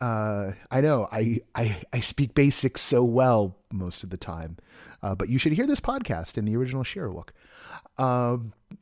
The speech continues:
eh, but you have to turn the volume down. Um, <laughs> I'm on one today, guys. I really am. Uh, I'll explain why in a second. Uh, anyway, Cafe Surfas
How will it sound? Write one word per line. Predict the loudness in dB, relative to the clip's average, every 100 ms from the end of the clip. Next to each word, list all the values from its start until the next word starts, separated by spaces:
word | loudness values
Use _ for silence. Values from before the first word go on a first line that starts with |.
| _
eh, | -14
but | -12 -12 -12
you | -12
have | -12
to | -12
turn | -16
the | -18
volume | -18 -20
down. | -20 _ _ -20 -20 -20 _
Um, | 0 0 0 -4 -8
<laughs> | -12 -8 -6 -6 -8 -14 _ _ _ _ _ _ _ -12
I'm | -8
on | -8 -8
one | -10
today, | -10 -10 -8
guys. | -8 -10 -14 -20 _ -10
I |
really | -8 -6 -6 -6
am. | -8 -12 _ -20 -20 -14
Uh, | -10 -6
I'll | -6
explain | -6 -10 -12
why | -14
in | -18
a |
second. | -20 -20 -20 -20 -20 -18 -18 -20 _
Uh, | -4 -2 -4 -8 -14 _ _
anyway, | -2 -2 -2
Cafe | -6 -6 0 -2 2 2 2 2 -2 -6 _ _ -8
Surfas | -4 -2 -4 -6 -10 -12 -12